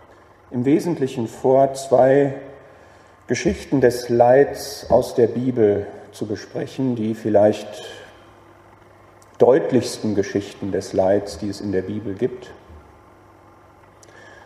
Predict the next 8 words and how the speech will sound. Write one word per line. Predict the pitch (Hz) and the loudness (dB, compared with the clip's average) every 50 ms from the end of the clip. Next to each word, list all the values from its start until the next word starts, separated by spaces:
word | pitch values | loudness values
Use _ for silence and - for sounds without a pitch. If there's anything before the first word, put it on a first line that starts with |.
| - - - - - | -20 -20 -20 -10 -2
Und | - 117 117 | -2 0 0
ich | 120 113 123 | 0 4 4
wünsche | 127 143 - - - 123 | 4 4 4 2 2 4
mir, | 117 113 113 117 117 | 4 6 6 6 6
dass | 113 107 101 - - | 6 4 2 2 0
wirklich | - 107 113 - - 110 98 - | 2 2 2 2 0 -4 -4 -2
wir | - 107 107 - | 0 0 0 2
alle, | - 107 117 135 131 147 160 | 2 2 4 4 4 2 2